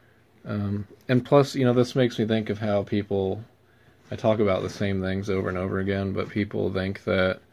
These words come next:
um, people didn't receive the promise of eternal inheritance before Jesus died, and, uh, that they went to some kind of a purgatory or something. But this doesn't mean that, that,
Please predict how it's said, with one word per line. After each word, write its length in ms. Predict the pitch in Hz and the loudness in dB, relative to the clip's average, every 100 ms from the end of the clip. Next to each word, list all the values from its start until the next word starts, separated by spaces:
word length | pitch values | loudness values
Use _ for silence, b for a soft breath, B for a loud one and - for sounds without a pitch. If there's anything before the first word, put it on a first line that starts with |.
| b b b b b b _ - - | b b b b b b _ -18 -8
um, 420 | 95 92 95 104 - _ _ _ - - | -6 -4 -6 -10 -16 _ _ _ -20 -10
people 420 | - 117 110 104 98 | 0 2 4 4 4
didn't 340 | 110 101 90 | 2 2 0
receive 420 | 92 - 104 101 | -4 -2 0 0
the 120 | 95 | 0
promise 500 | - 104 98 95 95 | -4 0 0 0 -4
of 120 | 104 98 | -4 -4
eternal 360 | - 110 95 | -2 -2 -2
inheritance 840 | 98 101 98 98 104 92 - - - | -4 -2 -2 -2 -6 -8 -6 -10 -8
before 540 | 101 90 - 110 104 98 | -8 -8 0 4 4 4
Jesus 440 | 101 92 - 98 | -2 -6 -6 -8
died, 460 | - 95 98 98 107 _ _ _ b b b b b b b _ _ _ | -4 -4 -2 -4 -6 _ _ _ b b b b b b b _ _ _
and, 300 | - 92 92 | -10 -8 -6
uh, 200 | 98 98 | -4 -4
that 180 | 98 95 | -6 -4
they 120 | 95 92 | -4 -4
went 240 | 92 92 | -4 -8
to 120 | - | -12
some 180 | - 95 | -12 -8
kind 220 | 101 92 | -6 -6
of 120 | 90 | -6
a 80 | 98 | -8
purgatory 680 | - 104 95 92 104 95 95 | -2 0 0 -2 -4 -2 -2
or 80 | 92 | -4
something. 580 | - 95 92 98 95 104 _ - b b b b b b b - | -6 -10 -8 -8 -8 -12 _ -20 b b b b b b b -10
But 300 | 104 92 90 | -4 -4 -2
this 160 | 104 - | -2 4
doesn't 360 | 123 113 101 | 4 4 0
mean 280 | 107 110 104 | 0 2 2
that, 560 | 95 95 85 98 - - - | 2 0 -2 -6 -10 -20 -18
that, 580 | 131 104 90 92 - | -8 -4 -4 -4 -10